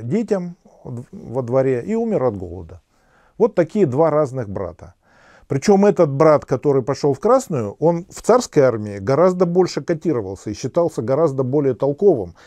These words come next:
и карьеру делал гораздо. А вот этот оголтелый бандюга, да, а, который ни о чём не думал, кроме вот,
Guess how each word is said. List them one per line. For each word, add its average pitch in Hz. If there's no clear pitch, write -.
и 113
карьеру 151
делал 107
гораздо. 104
А 185
вот 254
этот 254
оголтелый 175
бандюга, 139
да, 196
а, 135
который 214
ни 233
о 294
чём 180
не 160
думал, 233
кроме 175
вот, 151